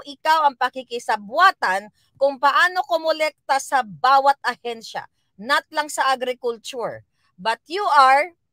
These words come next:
lahat kayo ay incompetent at evil talaga sa ginagawa ninyo sa taong bayan. Ang dami kong nababasa. John Rio Dorsita, "Ma'am, wala na po ang four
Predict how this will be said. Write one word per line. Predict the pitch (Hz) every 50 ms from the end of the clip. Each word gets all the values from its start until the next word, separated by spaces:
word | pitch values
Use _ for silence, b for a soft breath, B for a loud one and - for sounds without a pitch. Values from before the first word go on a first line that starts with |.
| _ _ _ -
lahat | 190 196 226 302 359 - _ -
kayo | 381 392 381 330 320 330 - -
ay | 285 302 320 339 339 - _ -
incompetent | 285 302 302 302 277 _ - 302 311 311 311 285 _ - 294 277 - - 330 339 339 285 _ _ _ _ - - _ _ _ _ _ _ _ _ _ _
at | - 285 320 - - - _ -
evil | 311 330 359 381 294 339 370 370 381 370 -
talaga | 349 339 339 311 247 240 240 269
sa | 262 - 302
ginagawa | 254 233 247 254 254 294 320 311 285 320 311 302 294 285 294
ninyo | 285 285 285 277 277 277 269 247 247
sa | - 285 247 -
taong | 240 226 226 233 220 202
bayan. | - 269 277 247 208 185 175 - b b b b b
Ang | - 240 247
dami | 311 330 349 359 -
kong | 415 339 339
nababasa. | 330 302 311 294 240 233 285 285 294 285 - 285 - 139 - _ _ _ -
John | 180 170 285 311 320 302 294
Rio | 320 339 339 339 339 320
Dorsita, | 262 294 294 294 - - 339 320 - 285 262
"Ma'am, | 262 277 311 330 339 330 285 262
wala | 269 269 277 285 285 294 302
na | 302 302 294
po | _ 302 302 302 285
ang | 277 269 269 254
four | - 269 247 240 233